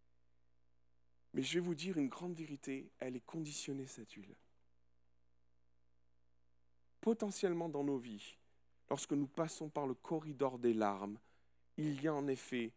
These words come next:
une fiole d'huile pour ta vie, une onction nouvelle pour ta vie. Sauf que dans les deux cas,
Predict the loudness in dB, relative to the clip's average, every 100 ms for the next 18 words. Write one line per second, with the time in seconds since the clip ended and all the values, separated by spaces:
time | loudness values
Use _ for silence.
0 | -16 -12 -8 -6 -6 -4 -4 -6 -10 -12
1 | -12 -12 -12 -6 -6 -4 -10 -12 -20 -16
2 | -2 0 0 -2 -4 -2 0 2 0 -2
3 | -8 -6 -6 -6 -8 -12 -12 -14 -20 -20
4 | -20 -20 -20 -20 -20 -20 -20 -20 -20 -16
5 | -10 -2 -2 -2 -8 0 0 0 -6 -20
6 | -20 -2 0 2 0 0 -2 -2 -4